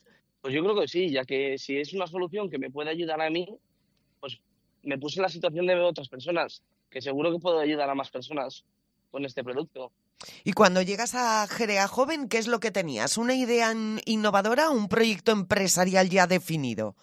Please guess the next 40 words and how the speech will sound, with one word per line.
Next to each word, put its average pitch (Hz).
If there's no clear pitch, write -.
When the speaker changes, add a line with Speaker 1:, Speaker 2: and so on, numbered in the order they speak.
Speaker 1:
Pues 139
mira, 160
cuando 135
llegué 147
a 165
Crea 156
Joven, 180
simplemente 160
tenía 147
una 160
idea 165
de 135
un 156
producto 156
para 139
mí. 160
No 139
tenía 165
ninguna 151
idea 151
de 147
negocio 160
ni 165
de 139
comercializarlo. 135
Simplemente 160
tenía 147
un 156
producto 160
que 127
a 123
mí 143
me 151
funcionaba 147
para 127
poder 131
derrapar. 151
No 143
tenía 156
pensado 135